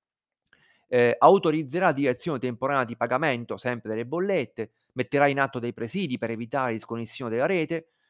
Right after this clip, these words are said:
eh, fornirà riduzioni temporanee e mirate delle aliquote fiscali per le famiglie vulnerabili, eh,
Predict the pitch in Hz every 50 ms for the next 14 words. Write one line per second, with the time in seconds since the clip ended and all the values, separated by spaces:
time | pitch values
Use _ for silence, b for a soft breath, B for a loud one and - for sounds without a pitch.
0 | _ _ _ _ _ - - 113 110 110 107 107 104 76 95 _ - 123 113 110
1 | 127 131 160 196 196 151 120 127 127 117 - - 170 139 117 - 127 120 - 120
2 | 123 147 160 156 135 127 123 123 123 123 127 135 175 180 165 131 117 - 110 101
3 | 104 143 143 127 117 113 120 170 214 202 - 127 117 123 113 - 120 113 - -
4 | - 175 170 143 120 107 113 110 - 107 104 107 117 117 127 131 117 110 104 110
5 | 110 113 135 156 185 175 143 127 123 135 135 151 147 147 b b b b b b
6 | b b b _ - 92 92 92 78